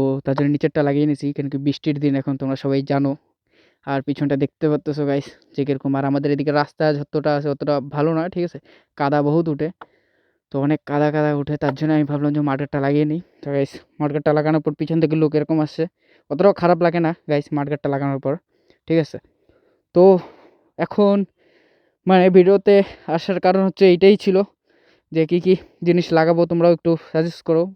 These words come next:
কমেন্ট করো যে কী কী জিনিস আর লাগানো যায়, ঠিক আছে? তো দেখতে পাচ্ছ এরকম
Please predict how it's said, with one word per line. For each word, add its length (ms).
কমেন্ট 320
করো 140
যে 140
কী 140
কী 140
জিনিস 240
আর 140
লাগানো 320
যায়, 140
ঠিক 160
আছে? 120
তো 80
দেখতে 240
পাচ্ছ 140
এরকম 180